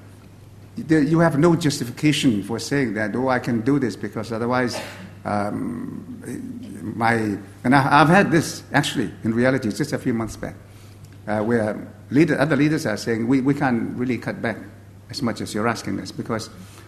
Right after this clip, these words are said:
our economies would suffer." But, uh, and my response has been, "So what are you gonna do with the rest of your, your emissions? Can you keep them within your borders? Because if you could,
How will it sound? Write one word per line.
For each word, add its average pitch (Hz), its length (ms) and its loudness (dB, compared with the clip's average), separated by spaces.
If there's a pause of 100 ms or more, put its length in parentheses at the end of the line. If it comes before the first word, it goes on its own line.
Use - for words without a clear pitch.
(160)
our 117 160 4
economies 117 480 0
would 123 160 -2
suffer." - 240 -4 (1000)
But, 120 240 2
uh, 113 360 4
and 127 180 4
my 147 140 8
response 151 420 4
has 127 180 2
been, 123 320 2
"So 147 160 0
what 156 160 4
are 160 40 4
you 151 60 4
gonna 147 200 4
do 160 120 2
with 123 140 2
the 120 80 0
rest 143 220 0
of 110 180 -4
your, 107 500 -6
your 113 200 -4
emissions? 123 460 -4
Can 120 140 -2
you 127 120 2
keep 185 220 -2
them 117 160 2
within 117 220 -2
your 107 120 -2
borders? 160 360 -2
Because 113 380 -4
if 107 100 -6
you 110 60 -8
could, - 340 -2